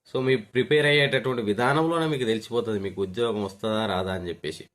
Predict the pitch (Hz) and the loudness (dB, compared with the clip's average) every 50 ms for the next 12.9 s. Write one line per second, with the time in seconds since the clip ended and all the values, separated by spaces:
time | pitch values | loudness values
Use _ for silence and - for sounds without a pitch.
0 | _ - - - - - - _ - 98 107 - - 139 135 127 117 117 117 110 | _ -20 -20 -18 -18 -20 -20 _ -10 -8 -4 -2 0 0 2 2 0 0 -2 -2
1 | 101 104 113 127 139 143 143 143 143 139 143 139 139 120 120 120 107 101 104 113 | -2 0 0 0 2 2 2 2 2 2 0 0 -2 -2 0 0 0 0 0 0
2 | - - 135 117 - 120 113 107 110 113 110 104 98 104 98 104 110 113 - - | -2 -2 -4 -4 -2 -2 0 0 0 0 0 -2 -2 -2 -2 -2 -2 -4 -4 -8
3 | - - _ _ _ _ _ _ _ _ _ _ _ - _ _ _ _ _ _ | -12 -12 _ _ _ _ _ _ _ _ _ _ _ -20 _ _ _ _ _ _
4 | _ _ _ _ _ _ _ _ _ _ - - - 104 110 107 113 107 101 - | _ _ _ _ _ _ _ _ _ _ -18 -10 -6 -4 0 2 2 2 2 0
5 | 117 135 156 202 214 - _ _ _ _ - 104 101 - 113 104 104 98 101 101 | 0 0 0 0 -2 -6 _ _ _ _ -8 -6 -2 0 2 2 2 2 0 -4
6 | 98 90 - 139 - 107 101 98 101 104 98 95 92 92 - 85 87 85 87 87 | -4 -4 -4 -4 -2 -2 -2 -2 0 0 -2 -2 -2 -4 -4 -4 -4 -4 -6 -6
7 | 85 - - - _ _ _ - - - - - - - - _ _ _ _ _ | -8 -8 -12 -18 _ _ _ -20 -20 -18 -18 -18 -20 -20 -20 _ _ _ _ _
8 | _ _ _ _ _ _ - - - 127 - 156 156 156 156 170 160 160 160 160 | _ _ _ _ _ _ -14 -12 -10 -4 0 2 2 2 4 4 4 4 4 4
9 | 170 180 - 104 104 113 131 139 147 139 135 139 131 104 113 135 151 165 160 170 | 2 -2 -4 -4 -2 0 2 2 4 2 2 2 0 0 0 0 0 0 0 0
10 | 160 165 156 151 151 143 139 131 139 135 120 117 - - 117 120 123 131 131 127 | 2 2 4 4 4 2 0 0 0 0 0 0 2 2 2 4 4 2 2 0
11 | 120 117 113 123 127 - - 117 123 - - 151 151 156 160 165 160 160 151 156 | 0 0 0 0 -2 0 0 -2 0 0 0 2 2 2 2 2 0 0 -2 -2
12 | 156 131 120 123 123 135 139 - 156 151 143 143 135 127 117 107 98 - | -2 -2 -2 -2 -2 -2 0 0 2 2 2 4 4 4 4 2 2 0